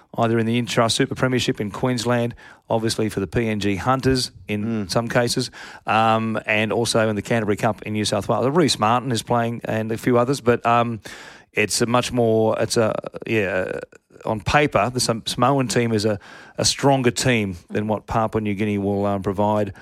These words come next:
Speaker 1: on Saturday night. So they need to actually, you know,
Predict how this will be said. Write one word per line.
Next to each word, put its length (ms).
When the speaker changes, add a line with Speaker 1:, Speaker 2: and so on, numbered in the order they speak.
Speaker 1:
on 140
Saturday 340
night. 240
So 120
they 160
need 340
to 220
actually, 340
you 100
know, 140